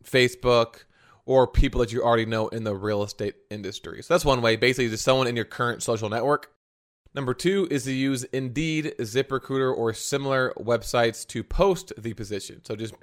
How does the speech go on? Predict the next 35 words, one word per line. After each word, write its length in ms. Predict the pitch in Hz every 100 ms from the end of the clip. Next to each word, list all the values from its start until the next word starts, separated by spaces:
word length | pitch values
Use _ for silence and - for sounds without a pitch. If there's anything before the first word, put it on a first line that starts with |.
| -
basically 240 | 135 -
create 260 | 127 147 117
a 40 |
job 260 | 117 117 113
listing 380 | 107 - 110 113 _ _ -
and 120 | 113
post 300 | - 127 117
it 140 | 120 87
to 360 | 123 113 107 - _ - -
an 120 | 120
online 840 | 120 123 123 110 113 113 110 104 - _ _ -
job 340 | 110 117 120 -
listing 500 | 107 113 - 110 107 -
website. 520 | 113 120 - 78 - - - _ _ _ _ _ -
You 100 | 127
can 160 | 131
customize 760 | - 160 156 147 143 143 127 120 120
the 360 | 123 123 123 -
job 320 | 120 131 123
listing 460 | 131 127 131 127 123 _ _ _ _ -
to 240 | 135 117
suit 580 | 101 - 131 127 117 - 113
your 260 | 113 107
needs, 600 | 110 160 156 151 143 - _ _ _ _
and 160 | 123 123
it 60 |
can 180 | 127 131
even 100 | 127
be 100 | 123
down 360 | 117 120 120 120
to 260 | - 120 113
the 180 | 113 113
preferred 420 | - 117 - 113
location 640 | 107 104 - 127 120 110 104 -
of 260 | 110 101